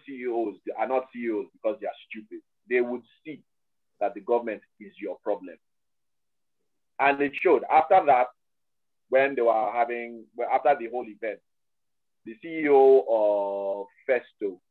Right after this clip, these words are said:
Festo came, was, so the guy, my guy went to talk to the government functionary, you know, like, was trying to, like, you know,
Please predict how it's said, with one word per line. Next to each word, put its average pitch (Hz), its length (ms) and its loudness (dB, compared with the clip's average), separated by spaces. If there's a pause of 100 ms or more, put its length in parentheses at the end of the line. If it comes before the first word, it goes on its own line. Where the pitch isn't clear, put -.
(180)
Festo 110 520 -4 (1600)
came, 139 360 2 (1700)
was, 117 180 2 (1300)
so 165 180 6
the 147 60 -2
guy, 135 180 8
my 143 140 2
guy 170 160 8
went 147 240 0
to - 100 -12 (100)
talk 131 180 2
to - 60 -20
the - 60 -20
government 127 240 -2
functionary, 120 380 0
you 117 60 -6
know, 127 80 2
like, 113 220 2 (380)
was 107 140 -4 (920)
trying 131 200 2
to, 110 180 -14
like, 95 240 -8 (160)
you 107 140 -18
know, 120 560 -4